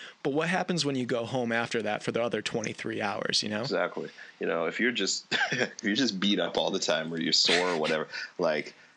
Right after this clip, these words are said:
Speaker 2: you know, that, that it starts going beyond, "Okay, well, that was a good, tough workout." And then it's just, "Okay, that's your new state of existence all the time." Like, "Okay, on Saturday afternoon, me and my boys wanna go play football." "Oh,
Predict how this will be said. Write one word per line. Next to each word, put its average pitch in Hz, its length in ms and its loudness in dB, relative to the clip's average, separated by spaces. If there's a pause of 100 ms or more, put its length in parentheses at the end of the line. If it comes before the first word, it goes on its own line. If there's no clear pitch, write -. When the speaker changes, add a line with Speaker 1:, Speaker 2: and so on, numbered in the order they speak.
Speaker 2:
you 95 100 2
know, 73 180 2
that, 95 320 0
that 104 280 0
it 107 80 -2
starts 113 280 2
going 98 280 0
beyond, 90 400 2
"Okay, 82 240 0
well, 71 160 -2
that 82 180 2
was 85 140 -2
a 92 40 -2
good, 82 300 -2
tough - 300 -2
workout." 76 400 -2
And 76 100 -12
then 71 100 -6
it's 69 120 -6
just, - 180 -2
"Okay, 73 240 0
that's 73 240 0
your 85 80 2
new 82 180 -2
state 87 300 0
of 85 120 -2
existence 92 520 0
all 87 140 2
the 78 80 -2
time." 92 360 0
Like, 73 240 0 (320)
"Okay, 82 340 0
on 69 180 -2
Saturday 87 340 0
afternoon, 82 500 -2
me 82 140 0
and 80 80 0
my 78 120 0
boys 82 280 0
wanna 80 140 0
go 76 160 0
play 80 180 0
football." 76 420 0
"Oh, 98 140 0